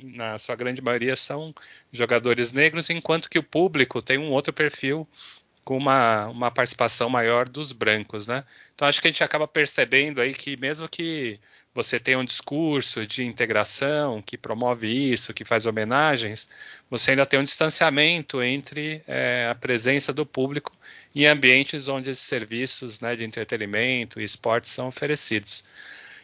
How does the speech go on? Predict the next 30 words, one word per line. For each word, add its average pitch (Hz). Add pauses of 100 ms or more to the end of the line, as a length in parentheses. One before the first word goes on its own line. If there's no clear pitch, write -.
E 190
aí, 220
quando 240
a 196
gente 170
pensa 151
essa 143
conexão 139
entre 123
essa, 127
essa 120
dinâmica 123
e 127
a 139
gestão 131
de 120
marketing, 143 (360)
fica -
muito 175
claro 151 (100)
a 120
compreensão 131
dos 139
impactos 139
que -
você 135
tava 135
comentando 143
antes, 110
né? 131